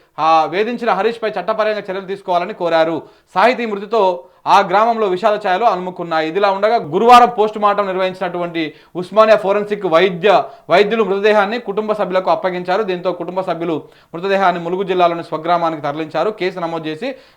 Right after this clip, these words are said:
దర్యాప్తు చేస్తున్నట్టు చై-, చైతన్యపురి సిఐ వెంకటేశ్వర్లు చెప్పారు. ఏం చేస్తారు వాళ్ళు? ఈ కాంగ్రెస్ నాయకులు దేశ, రాష్ట్రం అంతానేమో రాష్ట్రాన్ని పట్టి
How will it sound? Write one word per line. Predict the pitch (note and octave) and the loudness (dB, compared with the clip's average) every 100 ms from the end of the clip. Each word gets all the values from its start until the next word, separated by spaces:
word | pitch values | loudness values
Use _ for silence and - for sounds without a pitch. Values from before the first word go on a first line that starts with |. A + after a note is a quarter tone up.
| - | -4
దర్యాప్తు | C#3+ F3+ G#3+ G#3+ | 0 4 2 0
చేస్తున్నట్టు | F3 F3 E3 G#3 | -6 -4 -4 -4
చై-, | B3 F#3 D3+ D#3 D#3 E3 | -6 -6 -8 -10 -8 -8
చైతన్యపురి | F3+ F#3+ F3 E3 D3+ C3+ _ _ _ | -4 -6 -6 -6 -6 -8 _ _ _
సిఐ | F3+ F#3+ F3 D#3 | -2 0 2 -2
వెంకటేశ్వర్లు | D3 E3 F3+ F3 D#3 G3 | -6 -6 -6 -6 -6 -4
చెప్పారు. | D3 C3+ B2 | -6 -8 -8
ఏం | D3+ F#3 | -6 -4
చేస్తారు | F#3 F#3 F3 | -6 -4 -2
వాళ్ళు? | E3+ F3+ F#3 _ _ _ _ - | 0 -2 -12 _ _ _ _ -12
ఈ | D#3+ | -2
కాంగ్రెస్ | F3 G3+ G#3+ G3+ | 0 0 -2 -4
నాయకులు | F#3 F3 F3 F#3+ E3 A#3 | -2 -2 -4 -2 -2 -2
దేశ, | E3 D3 G#3+ A3 | -4 0 0 2
రాష్ట్రం | C4 D#3 F#3 G#3+ A3+ | 0 2 2 2 0
అంతానేమో | A3 G#3 G3+ F#3 G3 | -2 -2 -4 -2 0
రాష్ట్రాన్ని | A3+ F#3+ G3+ G3+ F3+ | 2 2 0 -4 -4
పట్టి | F3 | -4